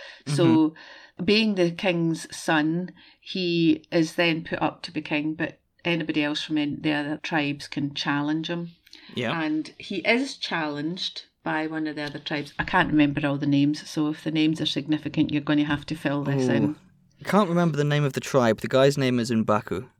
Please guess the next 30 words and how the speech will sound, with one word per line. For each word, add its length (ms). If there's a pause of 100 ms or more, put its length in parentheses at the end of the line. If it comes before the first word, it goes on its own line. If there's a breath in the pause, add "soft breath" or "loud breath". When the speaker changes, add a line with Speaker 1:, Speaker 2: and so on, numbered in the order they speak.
(120)
Speaker 1:
M'Baku, 580
right. 220 (640 loud breath)
So 240
there 180
is 140
a, 460
there 100
is 140
a, 100 (220)
he, 140
he 200
gets 300
his 180
superpowers 640
taken 320
away 460 (100)
is 280
a 20
Speaker 2:
Mm-hmm. 120
Speaker 1:
significant 500
point, 380
so 180
that 260
it's 260
an 200
equal, 480 (260)
equal 340
fight. 560 (640 loud breath)
And 300
he, 520